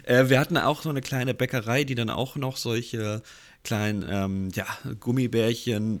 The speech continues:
Pötte da hat, die man sich ja immer im Großmarkt holt. Und da gab's ein Pack mit Brause, Ahoi Brause Bonbons, also diese runden Tabletten quasi. Und na, machen wir uns nichts vor, so ein Bottich, ich hab den jetzt schon ein paar Mal aus der Metro geholt,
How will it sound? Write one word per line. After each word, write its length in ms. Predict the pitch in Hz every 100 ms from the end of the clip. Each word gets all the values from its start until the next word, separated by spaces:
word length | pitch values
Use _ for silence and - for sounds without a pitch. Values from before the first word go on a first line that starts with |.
| -
Pötte 280 | - 147 127
da 160 | 104
hat, 180 | 120 -
die 60 | 110
man 140 | 107
sich 140 | 110
ja 80 | 107
immer 140 | 101 101
im 160 | 98
Großmarkt 580 | - 110 117 113 98 -
holt. 240 | 107 147 - - - -
Und 100 | 143
da 60 |
gab's 300 | 135 151 -
ein 340 | - 135 165 - - _ _
Pack 380 | - 175 - -
mit 400 | 135 143 - -
Brause, 500 | - 101 127 98 -
Ahoi 260 | 101 117 123
Brause 420 | - 117 123 127
Bonbons, 760 | - 117 131 110 85 85 -
also 220 | - 98 104
diese 340 | 107 107 101 - - -
runden 560 | 131 151 147 135 127
Tabletten 540 | - 120 117 117 - 90
quasi. 500 | 85 82 80 120 226 - - - - - _
Und 340 | 113 123 123 -
na, 160 | 107 104 -
machen 220 | 147 170 196
wir 60 |
uns 140 | 175 -
nichts 160 | 135
vor, 280 | - 95 80
so 140 | 95 110
ein 120 | 107
Bottich, 580 | - 143 175 170 175 - - -
ich 80 | 123
hab 80 | -
den 120 | 120
jetzt 140 | 117
schon 140 | 135 110
ein 20 |
paar 180 | 120 117
Mal 80 |
aus 160 | 113 110
der 100 | 113
Metro 320 | 113 120 123
geholt, 380 | 113 113 147 143